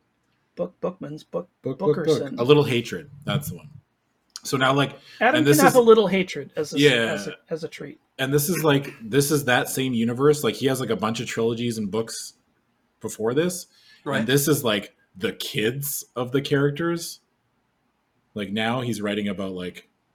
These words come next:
Speaker 2: the next generation, I guess, like, in the storyline
Speaker 3: Right.
Speaker 2: kind of thing. And it's good. I enjoy it. I enjoy Abercrombie's writing style. And, like,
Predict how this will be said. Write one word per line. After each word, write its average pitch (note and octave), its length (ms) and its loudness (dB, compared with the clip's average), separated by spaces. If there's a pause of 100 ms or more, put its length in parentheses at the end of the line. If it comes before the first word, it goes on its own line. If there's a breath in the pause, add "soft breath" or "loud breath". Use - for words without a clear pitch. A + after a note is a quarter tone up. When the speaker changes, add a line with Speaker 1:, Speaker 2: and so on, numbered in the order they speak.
(160)
Speaker 2:
the F2+ 100 -8
next F#2 280 -8
generation, F#2+ 640 -6
I C#3 100 -2
guess, D#3 300 -2
like, F#2+ 160 -8
in F2+ 80 -8
the F2+ 60 -10
storyline B2+ 600 -6 (160)
Speaker 3:
Right. A2+ 240 -12 (140)
Speaker 2:
kind C#3 180 -2
of D3 100 -4
thing. G3 280 -2 (100)
And F2 460 -10 (140)
it's A#2 140 -8
good. - 300 2 (140)
I A#2+ 80 -8
enjoy B2 300 0
it. F#2+ 260 -6
I A2 80 -4
enjoy A2+ 680 -2
Abercrombie's G#2+ 640 -4
writing F#2+ 300 -4
style. F2 400 -10
And, F2 100 -12
like, E2+ 200 -14